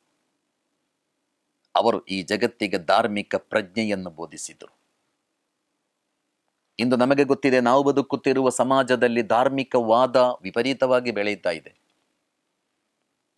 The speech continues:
ಧಾರ್ಮಿಕ ಪ್ರಜ್ಞೆ ತೀವ್ರವಾಗಿ ಕಡಿಮೆಯಾಗ್ತಾ ಇದೆ. ಆದ್ದರಿಂದಲೇ ಧರ್ಮದ ಹೆಸರಲ್ಲಿ ಕಚ್ಚಾಟಗಳು, ಧರ್ಮದ ಹೆಸರಲ್ಲಿ ರಕ್ತಪಾತ,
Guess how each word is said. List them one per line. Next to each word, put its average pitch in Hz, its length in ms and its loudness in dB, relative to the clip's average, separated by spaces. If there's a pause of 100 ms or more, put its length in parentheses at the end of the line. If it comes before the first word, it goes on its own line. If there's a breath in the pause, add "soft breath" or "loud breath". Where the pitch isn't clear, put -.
(1080)
ಧಾರ್ಮಿಕ 117 480 0
ಪ್ರಜ್ಞೆ 107 840 -2 (180)
ತೀವ್ರವಾಗಿ 107 760 -2
ಕಡಿಮೆಯಾಗ್ತಾ 92 680 -8
ಇದೆ. 78 300 -16 (1500)
ಆದ್ದರಿಂದಲೇ 135 560 4
ಧರ್ಮದ 135 460 2
ಹೆಸರಲ್ಲಿ 113 520 0
ಕಚ್ಚಾಟಗಳು, 95 800 -2
ಧರ್ಮದ 117 360 2
ಹೆಸರಲ್ಲಿ 104 520 0
ರಕ್ತಪಾತ, 95 640 -2